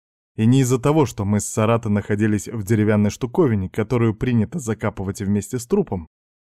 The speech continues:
а из-за того, что мы находились в общественном месте, где каждую пару минут проезжали люди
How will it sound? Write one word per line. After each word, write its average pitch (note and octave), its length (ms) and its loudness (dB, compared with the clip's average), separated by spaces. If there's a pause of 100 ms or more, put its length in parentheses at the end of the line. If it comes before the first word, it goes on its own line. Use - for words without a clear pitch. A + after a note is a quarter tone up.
а B2 160 4
из-за C#3+ 260 2
того, D#3+ 260 2
что C#3+ 180 2
мы C#3 100 4
находились C3 540 0
в G#2 80 2
общественном A#2 580 2
месте, C#3 500 0
где A2+ 400 0
каждую A2 500 0
пару A2+ 280 2
минут A2+ 320 2
проезжали G#2+ 540 2
люди A#2+ 340 0